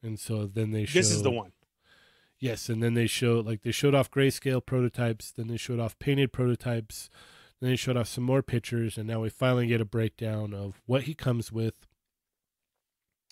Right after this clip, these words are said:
Speaker 1: fully and what we're gonna get and what it can do. So, you know, the, the articulation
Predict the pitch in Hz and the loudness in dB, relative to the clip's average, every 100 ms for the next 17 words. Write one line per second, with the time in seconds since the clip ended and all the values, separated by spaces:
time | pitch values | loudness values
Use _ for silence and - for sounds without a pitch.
0 | _ _ - - _ - - 143 123 117 | _ _ -20 -20 _ -6 2 4 6 4
1 | 110 - _ 107 107 104 104 101 - - | 0 -8 _ -10 -6 -6 -8 -12 -16 -20
2 | _ _ _ _ _ _ _ _ _ 117 | _ _ _ _ _ _ _ _ _ -4
3 | 110 110 113 107 98 104 92 - - 110 | -2 -2 -2 -2 -4 -8 -8 -12 -6 -2
4 | 107 113 107 - 107 98 104 95 - _ | 2 2 0 -4 -8 -8 -8 -10 -16 _
5 | _ _ _ _ _ - - 104 98 95 | _ _ _ _ _ -14 -10 -10 -12 -14
6 | 95 _ _ _ _ _ _ _ _ _ | -20 _ _ _ _ _ _ _ _ _
7 | _ _ _ _ _ - 104 98 92 92 | _ _ _ _ _ -8 -6 -6 -10 -6
8 | 107 104 104 101 - - - - - - | -4 -4 -4 -6 -10 -18 -18 -20 -20 -20
9 | - _ _ _ _ _ _ _ _ _ | -20 _ _ _ _ _ _ _ _ _
10 | _ _ _ 123 127 135 139 160 147 127 | _ _ _ -4 0 0 2 0 0 2
11 | 123 117 - 123 117 113 | 4 2 0 -4 -4 -6